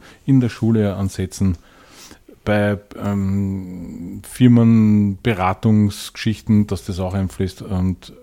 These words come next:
ganz wichtig wäre für mich, zum Beispiel was die Wirtschaft anbelangt, der Umweltzertifizierung. Und zwar ganz eine strenge.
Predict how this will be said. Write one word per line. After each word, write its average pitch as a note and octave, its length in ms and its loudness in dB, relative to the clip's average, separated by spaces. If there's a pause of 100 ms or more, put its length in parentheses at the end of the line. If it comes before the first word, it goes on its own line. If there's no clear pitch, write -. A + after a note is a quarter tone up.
ganz A2+ 300 -4
wichtig G#2+ 280 -6
wäre F2+ 140 -4
für - 140 -4
mich, G2+ 340 0
zum - 120 -12
Beispiel F2+ 260 -10
was - 60 -12
die F#2 100 -6
Wirtschaft F#2+ 320 -6
anbelangt, F#2 340 -4
der G2+ 80 -4
Umweltzertifizierung. E2+ 920 -8 (520)
Und G#2+ 120 -10
zwar F#2+ 100 -6
ganz F2 220 -6
eine F2+ 60 -8
strenge. F2 380 -6